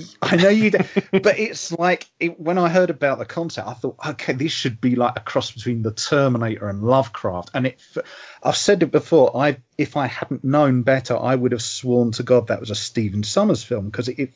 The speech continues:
Speaker 1: feels just like G I Joe. And it really does. So, and yet he's done stuff like Pan's Labyrinth and that, and, like, he really d-, like, Blade two, he's got beautiful creature work. So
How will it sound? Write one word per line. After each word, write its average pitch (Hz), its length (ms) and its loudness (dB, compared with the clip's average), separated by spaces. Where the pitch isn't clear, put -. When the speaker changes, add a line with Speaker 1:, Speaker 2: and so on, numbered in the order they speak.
Speaker 1:
feels 139 320 4
just - 500 -6
like 131 300 -4
G 127 180 0
I 113 140 -2
Joe. 123 400 2
And 147 100 0
it 135 100 -2
really 151 360 4
does. 147 240 0
So, 156 180 2
and 175 180 2
yet 180 160 4
he's 170 200 -4
done 185 180 0
stuff - 320 -8
like 143 160 -6
Pan's 90 400 -12
Labyrinth 135 480 -6
and 98 160 -6
that, 95 160 -6
and, 131 100 -4
like, 123 160 0
he 139 140 2
really 143 500 6
d-, 131 120 -6
like, 123 220 -2
Blade 127 380 2
two, 214 320 2
he's 113 220 -4
got - 280 -8
beautiful 135 540 -2
creature 190 640 -6
work. 95 260 -6
So 117 300 -4